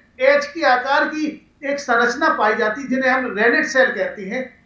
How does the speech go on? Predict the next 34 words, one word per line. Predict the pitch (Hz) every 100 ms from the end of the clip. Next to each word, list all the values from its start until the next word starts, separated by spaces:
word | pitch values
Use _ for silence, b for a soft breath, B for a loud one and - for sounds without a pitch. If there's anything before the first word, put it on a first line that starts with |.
| -
और | 254 262
ये | -
एक्सक्रीशन | - - 277 277
में | 226
मदद | 190 185 -
करती | 160 160 170
है। | 165 175
तो | 254
ये | 311 311
अलग-अलग | 240 254 294 285 302 -
एक्सक्रीटरी | 214 - 262 320 254
structure | - 240 285 294 - - _ 247
अलग-अलग | 277 294 302 277
organism | 240 254 254 240 285 285 285
में, | 285 - - _ -
अ, | 233 240 -
मिलके | 208 254 269 285
काम | 226 247 262
करती | 226 220 240 247
है | 294
और | 196 - - _ -
ये | 247
एक्सक्रीशन | 277 269 - 285 269 294 285
को | 294
अर्थात | 269 240 277 -
toxic | 240 240 - 311 311
substance | 240 233 240 262 254
को | 320 -
बाहर | 208 - 285
निकालने | 277 240 254 277
की | 277
जो | 277
प्रक्रिया | - 196 208 285 285
है | 190 180 -